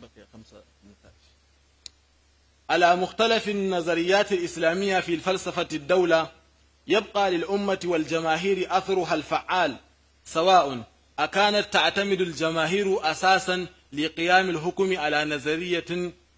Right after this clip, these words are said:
كنظرية الشورى أو على غيرها كنظرية النص. سادسا، كانت للأمة آلياتها وأساليبها في الضغط على ولاة الأمر، وهي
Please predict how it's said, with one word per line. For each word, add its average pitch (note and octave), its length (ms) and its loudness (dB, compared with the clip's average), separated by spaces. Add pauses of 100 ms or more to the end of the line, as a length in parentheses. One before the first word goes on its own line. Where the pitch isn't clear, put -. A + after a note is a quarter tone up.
(120)
كنظرية D#3+ 680 -2
الشورى F3+ 680 0 (340)
أو E3+ 140 4
على D#3 260 4
غيرها D#3 640 0 (260)
كنظرية C#3+ 640 -4
النص. A#2+ 420 -8 (640)
سادسا، F3+ 640 2 (480)
كانت A3 360 0
للأمة G3 640 -4
آلياتها F3+ 1040 2 (200)
وأساليبها D#3+ 800 0
في D#3+ 140 -4
الضغط E3+ 440 -4 (140)
على D3 180 0
ولاة D3 440 2
الأمر، C#3+ 460 -8 (600)
وهي F3 460 0